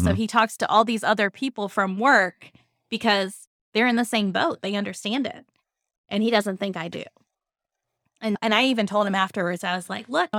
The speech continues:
Speaker 1: you've seen him, like, three times, right? And all three times that you've seen him at these shows,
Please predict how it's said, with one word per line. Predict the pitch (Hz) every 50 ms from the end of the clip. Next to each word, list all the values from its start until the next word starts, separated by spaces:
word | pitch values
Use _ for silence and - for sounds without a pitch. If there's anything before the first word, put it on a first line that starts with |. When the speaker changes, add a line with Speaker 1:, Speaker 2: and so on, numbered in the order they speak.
| 208 -
Speaker 1:
you've | - 302 339
seen | - - - 302 302 277
him, | 240 254 240 226
like, | 214 196 190 -
three | - - 240 262 294 285
times, | - - 247 277 285 262 220 196 196 196 - -
right? | 214 208 214 233 247 254 - - - - - _ _ _ _ -
And | 196 202 - - _ _ _
all | 233 262 294 320
three | 330 330 330 320 311
times | 311 302 294 277 262 233 208 202
that | 214 -
you've | - 226 226 214
seen | - - 254 262 277
him | 254 226 202 190 190
at | 180
these | - 196 190 170
shows, | - - 269 294 277 - - - - 214